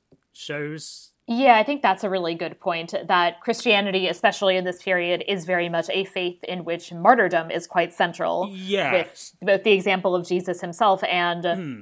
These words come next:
Speaker 2: the eighth century is still a period where there are people who are actively going places as missionaries with the expectation that they might then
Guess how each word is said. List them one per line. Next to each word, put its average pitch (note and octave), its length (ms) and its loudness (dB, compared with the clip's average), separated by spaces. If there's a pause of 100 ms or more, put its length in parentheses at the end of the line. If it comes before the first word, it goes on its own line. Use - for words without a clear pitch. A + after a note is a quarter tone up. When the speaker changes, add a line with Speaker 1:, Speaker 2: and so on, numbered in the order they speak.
Speaker 2:
the G#3 160 0
eighth E4 240 4
century G#3 400 2
is F3 160 -2
still G#3 220 2
a F3 100 2
period F3 500 0
where F#3 140 2
there F3+ 180 2
are F3+ 140 4
people F#3 400 -2
who F#3+ 220 -2
are F3 320 4
actively F#3 580 2
going G3+ 320 2
places F#3 460 -2
as E3+ 200 4
missionaries F3 720 -4
with F#3+ 280 -4
the F#3 120 -2
expectation E3 920 -4 (320)
that F#3 160 2
they F3+ 120 0
might E3+ 300 -2
then D#3+ 380 -2